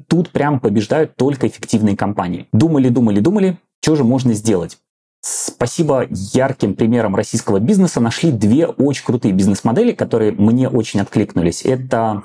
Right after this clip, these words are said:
компания «Этажи», риэлторское агентство, и «Додо Пицца» Феди Овчинникова,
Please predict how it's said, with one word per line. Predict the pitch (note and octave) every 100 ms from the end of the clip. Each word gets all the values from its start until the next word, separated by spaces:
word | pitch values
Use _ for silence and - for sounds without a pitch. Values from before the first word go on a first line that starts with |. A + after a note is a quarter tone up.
| _
компания | A2+ A#2+ A#2+ G#2
«Этажи», | G2+ A#2+ G#3+ A#3
риэлторское | E3 E3 D#3+ C3+ - B2+
агентство, | B2+ A#2+ - G2+ G2
и | - E3+ F#3 F3+ E3+ -
«Додо | G2+ C3+ A2+
Пицца» | F#3 F#3+ F3+ D#3 - -
Феди | D3+ C#3
Овчинникова, | B2+ - C3+ B2+ B2 A2 G#2+